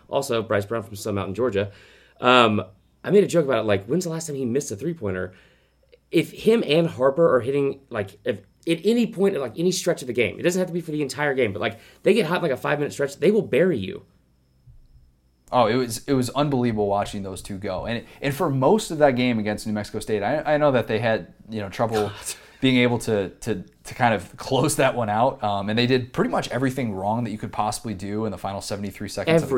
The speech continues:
Speaker 2: game.
Speaker 1: Everything. Like,
Speaker 2: Yeah.
Speaker 1: everything. <laughs>
Speaker 2: With the exception of, like, Bruce Pearl getting teed up, that was about the only thing missing from that.
Speaker 1: How much do you think he
Speaker 2: Um,
Speaker 1: sweat during the, just those seventy-three seconds?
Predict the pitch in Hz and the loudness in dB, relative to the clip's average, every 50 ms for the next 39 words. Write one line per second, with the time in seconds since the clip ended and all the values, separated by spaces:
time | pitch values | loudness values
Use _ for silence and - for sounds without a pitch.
0 | 110 104 92 101 98 95 - 101 101 - _ _ - - 143 131 - - - 147 | 0 0 0 0 0 0 0 -4 -8 -12 _ _ 0 2 2 2 2 -4 0 2
1 | 165 180 127 101 - - - - 117 - - - - - - 160 - - 160 - | 4 4 4 2 2 0 -2 -2 -4 -4 -4 -8 -12 -10 -10 -12 -8 -8 -8 -2
2 | - 139 160 196 214 - - 202 190 - - 226 208 160 156 139 120 - 123 135 | 2 2 4 4 4 4 6 4 4 4 2 0 2 4 4 4 2 2 -2 -2
3 | 131 131 - - 120 123 120 117 107 107 104 104 - - 127 123 107 101 131 - | -2 -2 -2 0 0 0 0 0 -2 -2 -4 -4 -4 -2 0 0 2 0 -2 -2
4 | - 107 104 120 147 156 127 127 143 139 135 - - - 110 110 117 127 123 120 | -4 -4 -2 0 0 0 2 0 0 0 -2 -8 -6 -6 -4 -2 0 -2 -2 -2
5 | - 117 117 107 95 98 - - 147 147 135 - - 156 147 156 165 165 - - | -2 -4 -4 -4 -4 -6 -6 -6 -6 -6 -8 -8 -8 -8 -6 -4 -4 -6 -6 -6
6 | 269 339 - 311 285 - - 208 202 196 185 180 165 - - - 147 127 107 104 | -2 2 4 4 4 4 4 6 6 6 6 6 0 -2 2 6 6 6 6 4
7 | 101 120 127 123 117 104 92 107 123 113 - 107 98 127 143 143 - - 135 123 | 4 4 4 6 4 2 4 4 4 4 4 0 6 6 6 6 6 2 0 0
8 | - - 127 117 107 107 104 101 107 101 98 98 90 - 92 - - - | 2 0 -2 0 0 0 -2 0 -2 -2 -2 -2 -2 -4 -4 -8 -10 -14